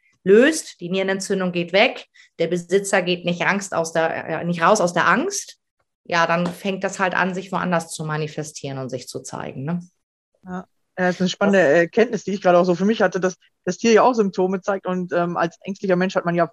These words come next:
Speaker 2: voll viel mit Symptomen zu
Speaker 1: Ja.
Speaker 2: tun und, äh, dass wirklich jedes Symptom, äh, auf eine bestimmte Angst hinweist und wenn man sie gelöst hat, ist das Symptom wirklich weg.
Speaker 1: Ja.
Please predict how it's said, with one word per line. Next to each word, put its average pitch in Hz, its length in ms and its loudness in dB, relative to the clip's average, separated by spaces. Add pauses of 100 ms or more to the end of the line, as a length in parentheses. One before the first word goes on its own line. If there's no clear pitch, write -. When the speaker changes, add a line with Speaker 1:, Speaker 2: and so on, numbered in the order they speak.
Speaker 2:
voll 220 240 0
viel 160 180 -10
mit 151 160 -10
Symptomen 156 380 -4
zu - 120 -12
Speaker 1:
Ja. 208 80 -8
Speaker 2:
tun 202 220 -2 (340)
und, 180 300 2
äh, 180 80 6
dass 175 160 0
wirklich 196 220 -2
jedes 202 180 2
Symptom, 196 500 -2
äh, - 100 -2
auf 180 420 2
eine 180 100 -2
bestimmte 180 320 -2
Angst 190 200 -4
hinweist 165 380 0
und 180 80 -4
wenn 175 120 0
man 170 260 0
sie 165 160 -4
gelöst 165 280 -2
hat, 180 120 -4
ist - 140 -12
das 170 80 -8
Symptom 165 300 -6
wirklich - 220 -8
weg. 180 160 -4 (400)
Speaker 1:
Ja. 180 380 -6